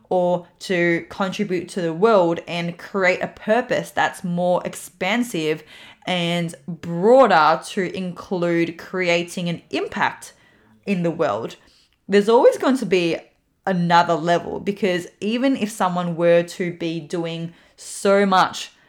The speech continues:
you know, charity or so much work to improve the world, there's still a lot of problems in the wider world. So there's always going to be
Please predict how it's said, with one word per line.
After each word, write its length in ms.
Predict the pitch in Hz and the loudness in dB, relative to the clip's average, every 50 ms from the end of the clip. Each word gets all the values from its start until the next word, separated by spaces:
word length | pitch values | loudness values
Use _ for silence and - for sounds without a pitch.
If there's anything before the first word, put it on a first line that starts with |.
| _ _ _ | _ _ _
you 80 | - 160 | -4 -4
know, 80 | 170 | -2
charity 540 | 165 - - - 220 175 175 175 165 156 151 | -2 -4 -4 0 2 4 4 4 4 2 -2
or 80 | 151 170 | -4 -6
so 440 | - - - - 196 185 185 190 190 | -8 -10 -8 -2 2 2 4 4 2
much 320 | 185 180 156 - - - | 2 0 0 0 -4 -10
work 440 | 170 151 160 175 180 170 135 - - | -10 -4 0 4 4 4 2 0 -6
to 140 | - - - | -10 -10 -8
improve 440 | 180 170 - - 190 175 170 170 | -8 -8 -8 -6 -4 -4 -4 -4
the 80 | - 160 | -4 -4
world, 420 | 143 175 175 156 147 - - - - _ - _ _ _ _ _ | -2 0 0 2 0 -2 -4 -6 -10 _ -20 _ _ _ _ _
there's 200 | - 190 202 202 | -4 -2 -2 -2
still 220 | - - 233 254 277 | 0 0 2 4 4
a 60 | 277 | 6
lot 160 | 277 277 269 | 6 6 6
of 80 | 269 277 | 6 4
problems 560 | - 226 214 208 180 175 156 156 160 170 170 | 2 2 2 4 4 0 -2 -2 -4 -12 -12
in 200 | - - 185 180 | -10 -6 -4 -2
the 100 | 180 190 | -2 -2
wider 400 | 165 170 170 175 180 180 175 175 | 0 2 4 6 6 6 4 2
world. 340 | 165 160 170 151 147 147 147 | 2 2 2 0 0 0 -2
So 100 | - 208 | -2 -2
there's 160 | 190 185 185 | -2 -2 -4
always 420 | - - 185 202 233 262 320 277 | -4 -2 0 2 2 2 0 -2
going 240 | - 214 208 202 202 | -2 -2 -2 -2 -2
to 80 | 202 175 | -4 -6
be 440 | 156 175 170 160 151 151 151 - | -2 -2 0 0 -2 -4 -8 -12